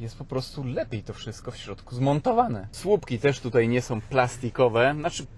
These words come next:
pewnie są plastikowe, ale pokryte jakąś tkaniną. Czarna podsufitka, jest miękka. Tutaj taki oto panel na podsufitce.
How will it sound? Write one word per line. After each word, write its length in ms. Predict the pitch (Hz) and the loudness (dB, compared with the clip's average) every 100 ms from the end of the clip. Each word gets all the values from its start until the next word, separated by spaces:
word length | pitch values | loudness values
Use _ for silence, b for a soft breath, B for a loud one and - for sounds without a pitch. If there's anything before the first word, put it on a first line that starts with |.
| - | -2
pewnie 300 | 104 104 127 | -2 0 2
są 200 | 185 151 | 2 4
plastikowe, 580 | 117 - 120 139 131 | 0 0 0 4 6
ale 180 | 127 123 | 6 4
pokryte 460 | - 131 160 147 117 | 2 0 0 2 2
jakąś 360 | 110 117 110 | 2 -2 -6
tkaniną. 540 | - - 107 104 104 123 B B B B | -8 -8 -4 -2 -2 -4 B B B B
Czarna 340 | - 156 156 143 | 0 2 2 0
podsufitka, 840 | 127 113 - 117 117 - 110 127 b b b - | 0 -2 -6 -4 -6 0 2 2 b b b -4
jest 200 | 160 - | -2 2
miękka. 600 | 135 131 113 - 113 131 131 B B - | 4 4 4 4 4 4 -2 B B -6
Tutaj 300 | 165 147 113 | 0 4 4
taki 340 | - 131 - | 4 2 4
oto 240 | 123 117 107 | 4 4 2
panel 380 | - 120 107 104 | 2 4 2 -2
na 100 | 101 | -4
podsufitce. 920 | 113 - 110 101 104 - 120 131 | -6 -8 -10 -10 -12 -6 0 0